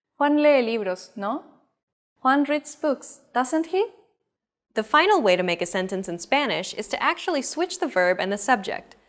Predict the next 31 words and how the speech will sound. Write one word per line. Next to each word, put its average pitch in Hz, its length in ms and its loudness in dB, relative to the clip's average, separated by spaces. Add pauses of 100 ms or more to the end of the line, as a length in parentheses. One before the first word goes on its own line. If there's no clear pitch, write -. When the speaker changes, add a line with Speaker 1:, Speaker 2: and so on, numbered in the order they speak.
(200)
Speaker 2:
So 294 200 -2
statements 370 440 -2
in 320 120 -2
Spanish 202 460 -2
would 196 100 -2
normally 247 480 0
be 170 180 -4
S 175 200 -4
V 165 200 -4
O, 185 400 2 (100)
but 208 120 -2
to 240 80 -4
formulate 226 400 0
a 175 180 -4
question, 185 460 2
it'll 202 280 -2
be 196 40 -4
V 180 260 -4
S 208 240 0
O. - 220 -2 (480)
The 226 100 -4
verb 330 280 4
and 302 140 0
subject 196 400 0
are 175 200 -6
switched. - 420 -10 (720)
Speaker 1:
"Lee 226 240 0
Juan 277 320 2
libros?" 302 480 -4 (560)
Meaning, 233 520 -4
"Does 226 200 -2